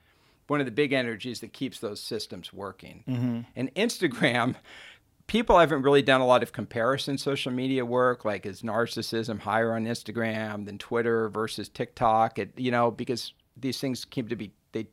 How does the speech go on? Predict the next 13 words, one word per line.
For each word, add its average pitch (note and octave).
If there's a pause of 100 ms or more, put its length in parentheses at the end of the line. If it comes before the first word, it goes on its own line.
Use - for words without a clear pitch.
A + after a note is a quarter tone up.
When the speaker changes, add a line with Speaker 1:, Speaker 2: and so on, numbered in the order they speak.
(120)
Speaker 1:
change B2
culturally, B2+
and G2+
we A2+
don't G#2+
have G2+
that G2+
much F2
money G2
to G#2
do F#2
research. B2+ (720)
Um, B2